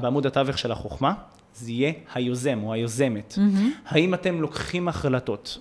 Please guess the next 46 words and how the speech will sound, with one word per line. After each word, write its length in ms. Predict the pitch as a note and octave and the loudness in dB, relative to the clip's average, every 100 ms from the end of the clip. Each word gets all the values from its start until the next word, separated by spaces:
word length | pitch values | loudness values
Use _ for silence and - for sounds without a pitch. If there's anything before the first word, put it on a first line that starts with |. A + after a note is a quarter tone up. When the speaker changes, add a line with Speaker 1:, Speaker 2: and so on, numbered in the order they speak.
| - | -6
Speaker 1:
מ-, 220 | C3+ C3+ | -2 -2
עושים 340 | C#3 - F3+ E3+ | -4 -4 -2 -2
בחירות, 380 | B2 D3+ B2 - | 2 2 2 0
מ-, 440 | D3 D3+ C#3+ D3 | -6 -4 -6 -2
לוקחים 280 | D3+ D3 G3 | -2 0 0
את 60 | F#3+ | 0
האחריות 420 | - D3+ F3 F#3+ | 0 4 4 4
על, 100 | E3 | 2
על 120 | D3+ | 2
ההחלטות 400 | C3+ C#3 C3+ E3 | 0 0 -2 0
והבחירות 360 | D#3 - C#3+ D3+ | 0 0 0 0
שעשיתם? 540 | C3+ - D3+ D3 A2 - - - - | -2 -2 -4 -2 -4 -4 -12 -14 -6
האם 180 | D3 F3 | 0 2
אתם 180 | F3+ E3+ | 2 0
פועלים 420 | E3 D3 C#3+ E3 | 2 2 4 2
לא 120 | D3+ | 2
מתוך 260 | F#3+ G3+ C#3+ | 2 0 0
בריחה, 380 | B2+ C3+ B2 D3+ | 0 0 4 4
אלא 80 | A#2+ | 4
מתוך 360 | A#2+ D3 D3 C#3 | 0 -2 0 0
רצון 340 | C#3 - D#3 | 0 2 4
להתמודד 420 | D#3 D3 B2 C3 A2+ | 2 2 0 0 0
ולפתור 460 | A#2+ A#2 - D3 | -6 -8 0 2
סיטואציות? 640 | D3 D3 C3+ B2 - G#2 A2 - - - | 2 0 2 2 2 -6 -8 -14 -16 -4
האם 220 | - D#3+ | 2 4
יש 220 | E3 F3 E3 | 4 2 0
בכם 280 | E3+ D#3 | 0 0
את 120 | C#3+ C#3+ | 0 0
מה 120 | C#3+ | 0
שדרוש 480 | - C3 C3 C#3 - | 4 4 6 2 2
כדי, 320 | D#3 B2+ B2 - - - _ | 4 4 4 -2 -16 -18 _
אה, 100 | B2 B2+ | 4 4
אה, 180 | A#2+ A2+ - | 4 4 4
לר-, 360 | C3 B2 B2+ D#3 | 4 6 6 4
גם 200 | C#3+ D#3+ | 6 6
לעשות 320 | F3 D#3+ E3+ E3+ | 6 4 0 -2
את 120 | E3 | -2
ההקרבה 640 | D3+ F3 D3 C#3+ C#3+ F3 | 0 2 2 2 2 4
הזאת, 400 | F3+ C#3+ A#2+ - | 4 4 0 0
לבחור, 520 | B2 B2 B2+ - F#3+ E3+ | 0 0 0 2 4 4
לתעדף, 600 | C3 C3+ B2+ C3+ E3 - | 2 0 2 2 2 2
לתעדף 440 | C3 C3 B2 E3+ E3+ | 0 0 2 2 2
ולדעת 360 | C#3 B2+ D#3 | -2 0 0
לנהל 360 | D3+ C#3 C3 D3+ | 0 -2 0 0
את 120 | D#3 | 0
החיים, 440 | C3 - C3 D3+ | -2 0 2 4